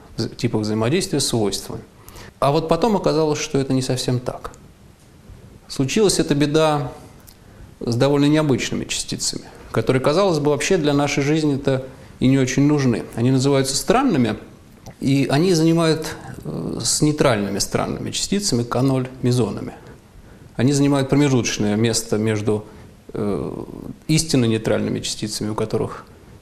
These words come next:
э, сама частица соответствует своей античастице, и, э, там,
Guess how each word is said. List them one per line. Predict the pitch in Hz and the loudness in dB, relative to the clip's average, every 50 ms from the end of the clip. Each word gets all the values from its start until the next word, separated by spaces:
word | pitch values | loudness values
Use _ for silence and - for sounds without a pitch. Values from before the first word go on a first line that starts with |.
| - - - | -18 -10 -6
э, | 110 104 104 110 | -4 -4 -2 -2
сама | 110 - 110 107 101 101 | 0 0 0 0 0 -2
частица | 104 - - - 117 107 - - | -4 -4 -4 -4 -4 -4 -2 -2
соответствует | - 113 110 110 110 104 - - 113 - | -4 -2 -2 -2 -4 -4 -4 -6 -6 -2
своей | - 113 110 120 | 0 0 2 2
античастице, | 156 170 160 131 120 - - - - 104 101 - - - - - - - - - - - - - | 0 0 -2 -4 -4 -4 -4 -6 -4 -4 -4 -4 -6 -6 -8 -12 -18 -20 -20 -20 -20 -18 -8 -2
и, | 117 120 135 135 131 - - | 0 2 4 4 2 0 0
э, | - - 120 - - - - - - | -2 -2 -2 -4 -6 -10 -12 -8 -6
там, | - - - | -6 -6 -6